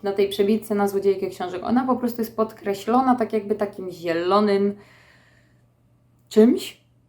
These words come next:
Mm, i to jest jakby znak, że już jest przeczytana. Widzicie tu też swój progres na takiej zasadzie, ile już przeczytaliście. A propos tego progresu mam jeden, jeden, jedyny minus, e, czyli nie pokazuję wam to w procentach, czego mi strasznie brakuje.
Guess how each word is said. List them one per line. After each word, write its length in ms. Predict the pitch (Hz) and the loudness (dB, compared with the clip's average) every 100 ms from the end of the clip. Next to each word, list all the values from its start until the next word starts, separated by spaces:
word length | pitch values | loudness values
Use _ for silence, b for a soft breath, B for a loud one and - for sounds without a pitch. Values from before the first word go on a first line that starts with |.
| - | -6
Mm, 240 | 214 214 - | 0 0 0
i 180 | 220 | -4
to 120 | 220 220 | 2 6
jest 200 | 214 208 | 6 4
jakby 520 | 190 202 196 196 - | 0 2 4 4 0
znak, 260 | 180 175 170 | -2 -4 -6
że 100 | 170 | -14
już 140 | 160 | -18
jest 120 | - | -20
przeczytana. 540 | - - - 220 220 202 | -20 -20 -6 0 0 2
Widzicie 380 | 214 214 214 220 | 0 -2 -2 -4
tu 120 | 196 | -4
też 160 | 185 | -10
swój 300 | - - 196 | -12 -12 -14
progres 500 | 185 233 226 208 202 | -6 -2 -2 -2 -4
na 80 | 202 | -4
takiej 280 | 180 180 180 | -8 -8 -8
zasadzie, 340 | 175 - 175 | -8 -12 -8
ile 340 | 175 175 165 165 | -6 -4 -2 -2
już 120 | 160 | -4
przeczytaliście. 760 | - 160 - 165 165 131 - - _ _ b b b b - | -12 -20 -16 -12 -10 -10 -16 -20 _ _ b b b b -6
A 60 | |
propos 280 | - 330 359 | 0 4 6
tego 200 | 320 269 | 4 0
progresu 440 | 269 233 214 247 247 | 0 -2 0 0 2
mam 180 | 214 | 2
jeden, 380 | 196 214 220 214 - | 0 2 2 0 -2
jeden, 360 | 196 196 196 190 | -4 -2 -4 -4
jedyny 360 | 180 180 185 | -10 -10 -10
minus, 480 | 175 170 180 196 - - | -10 -10 -10 -12 -16 -12
e, 320 | 175 175 175 | -10 -10 -6
czyli 260 | - 220 214 | 0 2 4
nie 160 | 202 | 2
pokazuję 440 | 196 170 170 175 165 | -2 -6 -6 -6 -4
wam 160 | 156 | -6
to 100 | 165 | -10
w 60 | - | -14
procentach, 580 | - 170 170 160 175 151 | -14 -12 -10 -8 -10 -8
czego 240 | 180 190 | -6 -4
mi 100 | 202 | -4
strasznie 680 | 208 226 226 220 - - - | -2 2 2 2 -2 -12 -14
brakuje. 440 | - - - | -14 -14 -16